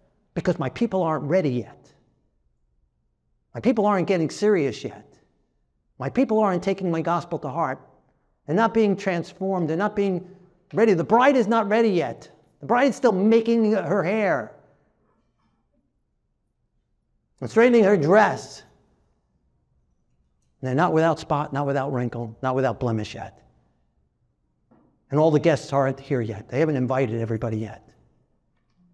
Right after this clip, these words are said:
And so he's holding it back. And we had a little break from two thousand one to two thousand fourteen.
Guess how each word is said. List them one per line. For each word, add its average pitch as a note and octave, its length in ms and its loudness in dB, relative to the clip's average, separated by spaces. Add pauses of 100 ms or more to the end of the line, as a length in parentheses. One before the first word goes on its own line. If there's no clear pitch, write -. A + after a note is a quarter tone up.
(500)
And C#3+ 80 -6
so D3+ 60 0
he's B2 80 -2
holding F3+ 260 2
it F3 80 -6
back. D#3+ 260 -2
And - 160 -14
we C#3 100 -2
had D3 140 0
a E3+ 40 2
little F3 200 2
break B2 540 -4 (400)
from C3 80 -12
two C#3 120 -4
thousand D3 300 0
one D3+ 300 0
to D#3+ 80 -6 (500)
two C3+ 140 -2
thousand C3 240 0
fourteen. C#3+ 680 -4